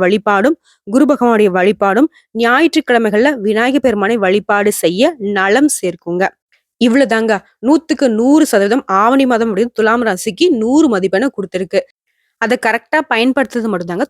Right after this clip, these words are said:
துலாம் ராசியுடைய வேலை. சரிங்க, நம்மளோட வீடியோ பதிவு உங்களுக்கு பிடிச்சதுனாக்கா நம்ம வீடியோக்கு ஒரு லைக் பண்ணுங்க, நம்ம சேனலை சப்ஸ்கிரைப் பண்ணுங்க, மேலும் பிடிச்சவங்களுக்கு friends and ஃபேமிலிக்கு ஷேர்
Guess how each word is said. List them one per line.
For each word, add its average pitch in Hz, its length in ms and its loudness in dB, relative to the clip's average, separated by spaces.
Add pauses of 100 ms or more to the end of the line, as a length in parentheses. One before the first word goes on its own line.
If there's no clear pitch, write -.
துலாம் 208 300 -2
ராசியுடைய 170 440 -4 (120)
வேலை. 165 240 -4 (540)
சரிங்க, 180 380 -2 (680)
நம்மளோட 285 420 4 (120)
வீடியோ 254 300 0
பதிவு 196 240 -2
உங்களுக்கு 220 240 -4
பிடிச்சதுனாக்கா 208 560 -4
நம்ம 226 160 -2
வீடியோக்கு 220 260 0
ஒரு 185 100 0
லைக் 175 140 -2
பண்ணுங்க, 202 200 0
நம்ம 196 180 0
சேனலை 190 280 -2
சப்ஸ்கிரைப் - 360 -2
பண்ணுங்க, 190 200 -2 (120)
மேலும் 226 320 2
பிடிச்சவங்களுக்கு 190 460 -8
friends 208 280 -6
and 214 100 -2
ஃபேமிலிக்கு 175 460 -4
ஷேர் 175 260 -2